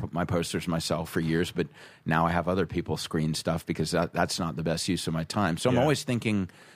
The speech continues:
Speaker 1: about the best balance of earning a living, keeping my vision as pure as possible, and reaching as many people as possible.
Speaker 2: Mm-hmm.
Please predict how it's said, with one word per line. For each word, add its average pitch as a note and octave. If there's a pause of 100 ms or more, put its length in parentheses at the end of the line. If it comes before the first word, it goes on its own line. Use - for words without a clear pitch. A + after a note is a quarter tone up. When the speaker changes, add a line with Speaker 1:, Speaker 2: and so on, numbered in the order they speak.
(180)
Speaker 1:
about F2+
the F2
best F2+
balance F2+
of E2 (380)
earning A2+
a G#2
living, F2+ (640)
keeping A#2+
my F2+
vision F#2
as F2
pure F2+
as E2
possible, E2+
and F2+
reaching E2+
as D#2
many C2+
people D2
as C#2
possible. -
Speaker 2:
Mm-hmm. G#2+